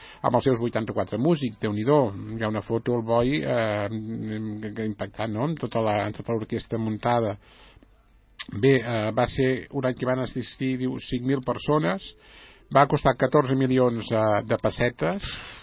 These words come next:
vuitanta-quatre mil euros, i també l'anècdota que va ser el primer any i últim que el programa es va fer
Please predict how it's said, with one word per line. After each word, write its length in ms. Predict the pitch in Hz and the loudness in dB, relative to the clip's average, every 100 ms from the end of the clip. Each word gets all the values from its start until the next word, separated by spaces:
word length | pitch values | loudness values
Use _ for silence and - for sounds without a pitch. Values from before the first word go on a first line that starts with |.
| - - 135 | -14 -14 -6
vuitanta-quatre 580 | 139 117 107 104 110 110 | 0 2 2 0 -2 -2
mil 180 | 110 107 | -2 2
euros, 380 | 127 135 185 - - - - - | 2 2 0 -4 -14 -20 -20 -8
i 120 | 151 | 0
també 240 | 151 151 151 | 2 4 4
l'anècdota 480 | 147 143 160 165 | 4 2 0 -4
que 120 | 170 147 | 0 0
va 100 | 131 | 0
ser 300 | - 139 151 - - - | 2 2 2 -4 -18 -6
el 160 | 127 117 | -4 -2
primer 340 | 131 127 131 131 | 2 4 4 4
any 300 | 139 151 165 | 2 2 0
i 120 | 156 135 | 2 6
últim 320 | 156 151 156 | 6 4 0
que 100 | 143 | 0
el 60 | 131 | 2
programa 360 | 135 127 135 | 2 2 2
es 80 | 131 | 0
va 80 | 127 | -2
fer 200 | - 135 | 0 -2